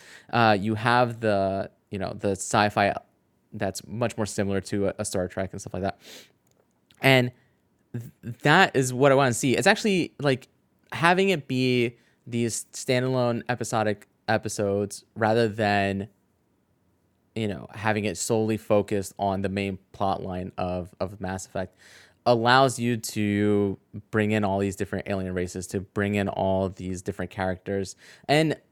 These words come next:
you know, maybe you do do a thing where it, it allows you to, maybe not every episode, but every couple episodes, adding a party member, you know, and adding somebody to the team. I,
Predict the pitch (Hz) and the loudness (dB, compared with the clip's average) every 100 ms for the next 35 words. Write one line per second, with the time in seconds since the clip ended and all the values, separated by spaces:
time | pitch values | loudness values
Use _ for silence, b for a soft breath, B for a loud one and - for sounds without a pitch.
0 | - - 185 185 - 139 147 180 170 139 | -6 -2 0 0 0 2 2 2 2 2
1 | 139 175 156 127 127 110 - 120 123 110 | 2 0 2 4 4 4 2 0 2 4
2 | 110 107 b b b _ _ _ _ _ | 4 0 b b b _ _ _ _ _
3 | _ _ _ _ _ _ 135 131 - - | _ _ _ _ _ _ 2 2 0 -6
4 | - 85 127 131 131 143 131 127 - 120 | -2 0 2 6 6 6 2 -4 0 0
5 | 113 131 143 123 - 143 - 113 - 123 | 2 0 2 4 4 4 2 2 0 2
6 | 123 117 117 123 139 143 - 110 113 120 | 2 2 0 0 -2 0 0 0 0 0
7 | 117 - - 87 _ _ - 127 127 123 | 0 -6 -14 -18 _ _ 4 6 8 6
8 | 120 117 - 117 113 98 95 80 - _ | 4 2 6 6 6 2 0 -4 -12 _
9 | 120 110 110 123 120 123 123 120 113 113 | -4 0 4 4 2 4 4 2 -4 -6
10 | 107 107 - 107 101 107 98 - B B | -4 -4 -2 -4 -4 -4 -6 -6 B B
11 | B B B B B B B B B _ | B B B B B B B B B _
12 | _ _ - | _ _ -10